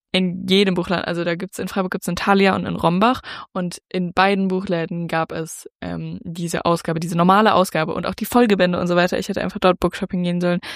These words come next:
Ich hab's ein bisschen bereut, dass ich mir stattdessen Caraval geholt habe, weil, ja, jetzt kann ich halt mit der Once Upon a Broken Heart Reihe dieses Jahr auf keinen Fall mehr anfangen, weil ich halt die Caraval-Reihe irgendwie zuerst lesen möchte.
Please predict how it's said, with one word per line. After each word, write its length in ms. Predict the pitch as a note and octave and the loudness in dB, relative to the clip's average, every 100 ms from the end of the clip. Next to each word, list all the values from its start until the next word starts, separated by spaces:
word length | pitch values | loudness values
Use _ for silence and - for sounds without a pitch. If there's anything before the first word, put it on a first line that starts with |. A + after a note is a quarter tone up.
| - | -14
Ich 80 | - | -4
hab's 140 | A#3 - | -2 2
ein 20 | |
bisschen 280 | - B3+ G#3+ | 2 4 4
bereut, 440 | F3 F3 E3+ F3+ | 4 4 2 0
dass 180 | F#3+ - | -2 -2
ich 60 | |
mir 80 | F#3 | -4
stattdessen 580 | - E3 - E3 - F#3 | -2 -2 0 -2 -2 -6
Caraval 500 | - F3 F3 G#3 G3 | 0 2 4 4 2
geholt 380 | G3+ G3+ G3 G3+ | 4 4 2 4
habe, 300 | G3 G3 G3+ - - - - | 2 2 -2 -6 -18 -18 -6
weil, 580 | F3 F3 E3+ E3 F3 - _ _ _ _ - | -2 0 0 0 -2 -6 _ _ _ _ -6
ja, 240 | F3 E3 - _ _ _ _ _ _ _ _ _ _ _ _ G4 _ - | -6 -6 -14 _ _ _ _ _ _ _ _ _ _ _ _ _ _ -10
jetzt 460 | F3 - - - | -10 -10 -12 -8
kann 160 | - F#3 | -2 0
ich 100 | F#3 | 0
halt 100 | F#3 | 0
mit 120 | F#3+ | 4
der 100 | F3+ | 6
Once 160 | F#3 F#3+ | 4 2
Upon 160 | F#3 | 0
a 60 | F3 | 2
Broken 520 | F3 E3+ G3 F3 G3+ | 0 0 0 0 2
Heart 280 | F#3 F#3 - | 4 2 2
Reihe 160 | F3 E3+ | 0 2
dieses 260 | F3+ F3 | 0 0
Jahr 120 | F3 | 0
auf 80 | E3+ | 0
keinen 200 | - F3 | 0 -2
Fall 220 | - F3 | 2 2
mehr 100 | E3+ | 2
anfangen, 320 | - F#3 F3 E3 | 0 0 0 0
weil 120 | D#3+ | -2
ich 120 | - | -2
halt 140 | E3 | -4
die 80 | F3 | -4
Caraval-Reihe 640 | - F3 E3 E3 E3+ E3 - | 2 2 4 2 2 0 0
irgendwie 220 | E3+ E3+ | -2 -2
zuerst 320 | - F3 F3 | 0 0 2
lesen 200 | F#3 F#3+ | 0 0
möchte. 340 | F#3+ - A3 | 0 0 -2